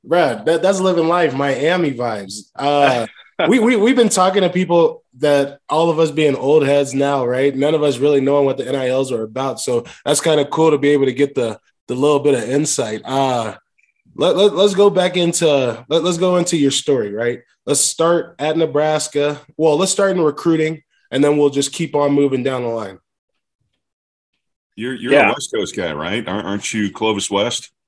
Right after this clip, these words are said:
Speaker 2: out there in
Speaker 3: I'm Clovis
Speaker 2: Fresno?
Speaker 3: West, yeah. Yes, sir.
Speaker 2: That's, that's good ball. I used to recruit out there, and, uh, you guys got a great program. You came from pretty, I mean, how were you guys when you were there, kinda through your high school career and then going through the process?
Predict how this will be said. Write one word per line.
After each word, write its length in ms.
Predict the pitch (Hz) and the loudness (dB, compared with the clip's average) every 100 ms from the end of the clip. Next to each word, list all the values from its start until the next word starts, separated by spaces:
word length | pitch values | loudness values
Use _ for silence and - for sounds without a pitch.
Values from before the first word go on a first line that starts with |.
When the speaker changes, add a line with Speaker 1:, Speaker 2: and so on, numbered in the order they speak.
| _ | _
Speaker 2:
out 180 | 98 98 | -8 -6
there 120 | 104 | -4
in 60 | 101 | 0
Speaker 3:
I'm 120 | 131 | -2
Clovis 340 | - 156 147 - | 0 0 0 2
Speaker 2:
Fresno? 80 | |
Speaker 3:
West, 320 | 175 175 - 135 | 2 2 -2 -4
yeah. 300 | 151 160 110 | -4 -4 -6
Yes, 240 | 123 135 | -8 -8
sir. 420 | - 160 151 110 _ | -4 -2 -2 -6 _
Speaker 2:
That's, 140 | - - | -10 -4
that's 240 | 127 143 | -4 -2
good 240 | - 120 | -2 -2
ball. 260 | 123 127 104 | 0 0 2
I 40 | |
used 220 | 107 117 - | 0 -4 -6
to 60 | |
recruit 360 | 87 82 123 127 | -10 -10 -8 -4
out 220 | 92 78 | -4 -6
there, 380 | - 82 76 73 - | -6 -4 -6 -8 -10
and, 340 | 82 80 78 | -8 -6 -6
uh, 300 | 78 76 73 - _ - | -4 -6 -8 -14 _ -14
you 100 | 92 | -6
guys 200 | 143 - | -6 -4
got 140 | 95 | -6
a 40 | |
great 280 | - 98 98 | -6 -6 -6
program. 440 | 98 95 98 80 85 | -4 -4 -4 -4 -6
You 80 | |
came 200 | 98 127 | -4 -6
from 260 | 123 98 80 | -4 -8 -8
pretty, 240 | - 104 92 | -4 -2 -2
I 40 | |
mean, 120 | 98 | -4
how 180 | - 127 | -4 -4
were 140 | 123 120 | -2 -2
you 140 | 113 | -2
guys 260 | 98 87 87 | -2 -2 -4
when 140 | 92 | -4
you 100 | 95 | -4
were 100 | 90 | -4
there, 320 | 87 85 85 - | -4 -4 -6 -10
kinda 200 | - 92 | -8 -8
through 200 | 78 98 | -8 -6
your 180 | 92 78 | -6 -4
high 100 | 85 | -4
school 260 | 92 - 90 | -4 -4 -8
career 360 | - 90 87 85 | -8 -6 -4 -2
and 100 | 82 | -4
then 280 | 85 80 - _ _ _ | -4 -8 -12 _ _ _
going 200 | 98 92 | -4 -2
through 140 | 107 | -2
the 60 | 87 | -4
process? 640 | 71 92 85 73 65 - | -4 -6 -4 -8 -10 -16